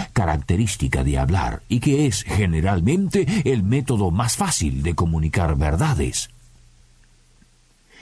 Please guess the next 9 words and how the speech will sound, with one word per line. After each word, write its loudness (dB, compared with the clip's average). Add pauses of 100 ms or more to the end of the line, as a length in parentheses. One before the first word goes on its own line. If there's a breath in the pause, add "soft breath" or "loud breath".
(220 loud breath)
Este 0
gran 2
predicador 0 (420 loud breath)
redujo 0
el 0
grandioso 0
mensaje 0
del 0
Evangelio 2